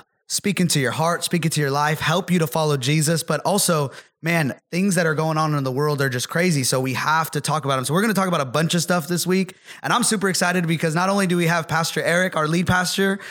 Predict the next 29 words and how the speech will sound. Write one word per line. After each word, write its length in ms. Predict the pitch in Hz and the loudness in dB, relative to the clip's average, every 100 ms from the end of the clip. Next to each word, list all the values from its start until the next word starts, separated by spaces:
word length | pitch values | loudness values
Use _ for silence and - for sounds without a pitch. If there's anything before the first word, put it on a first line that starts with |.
| - | -6
on 100 | 165 | -4
the 60 | 151 | 0
podcast 480 | 170 190 - 190 - | 0 0 0 0 0
today, 180 | 202 214 | 0 2
we 140 | 170 | 2
also 220 | 170 165 | 0 0
got 180 | 180 165 | 0 0
our 100 | 147 | 0
worship 340 | 156 185 202 | 0 0 0
pastor, 360 | 180 185 185 202 | 0 -2 0 0
one 100 | 175 | 0
of 60 | 170 | 0
our 80 | |
worship 260 | 170 175 165 | 0 0 0
pastors, 320 | 180 185 180 | -2 -2 -2
Pastor 340 | 160 160 - 143 | -2 -2 -2 -2
Juan, 440 | 156 180 220 262 - - - | 0 2 0 -2 -8 -12 -4
in 80 | |
the 100 | 180 170 | 0 2
house. 300 | 196 233 226 | 2 0 -2
So 140 | 165 | -2
thank 320 | 127 170 208 | 0 2 2
you 80 | 226 | 2
guys 320 | 220 226 226 | 2 2 0
for 140 | - 151 | 0 0
joining 400 | 143 180 214 226 | 2 2 2 2
us. 240 | 240 240 | 0 0
Pastor 320 | 196 175 - | -2 -2 0
Eric, 440 | 170 208 233 - | 2 2 0 -2